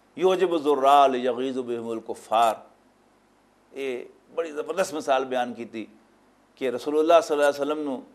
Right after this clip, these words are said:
ਕਿਸਾਨ ਤੋਂ ਤਾਬੀਰ ਕੀਤਾ ਹੈ ਕਿ ਜਿਸ ਤਰ੍ਹਾਂ ਜਦੋਂ ਫਸਲ ਜਿਹੜੀ ਹੈ ਉਹ ਹਵਾ ਦੇ ਨਾਲ ਝੂਮਦੀ ਹੈ ਤੇ ਕਿਸਾਨ ਦਾ ਦਿਲ ਵੀ ਝੂਮਦਾ ਹੈ,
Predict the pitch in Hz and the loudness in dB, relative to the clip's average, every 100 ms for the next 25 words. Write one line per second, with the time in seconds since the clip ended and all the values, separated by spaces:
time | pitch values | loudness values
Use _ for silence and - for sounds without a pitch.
0 | _ _ _ - 156 147 151 175 151 147 | _ _ _ -12 -8 2 4 4 -2 0
1 | 151 135 139 - 123 127 107 - - _ | 0 0 -8 -10 -4 0 -2 -4 -20 _
2 | _ _ _ _ _ _ - 127 143 151 | _ _ _ _ _ _ -12 -8 -6 0
3 | 156 143 120 - _ _ _ - 135 143 | 2 4 2 -6 _ _ _ -6 -4 -4
4 | 170 165 185 165 165 156 143 139 147 147 | -4 0 0 2 0 2 4 4 4 2
5 | 139 127 113 120 139 147 143 143 139 117 | 2 2 4 4 2 2 2 0 -4 -4
6 | 143 175 151 117 - _ _ _ _ _ | -2 2 2 0 -8 _ _ _ _ _
7 | 143 143 143 135 160 175 170 143 180 208 | -10 -6 -2 4 4 6 2 4 2 4
8 | 220 165 127 123 117 104 | 2 -2 -4 -2 -4 -4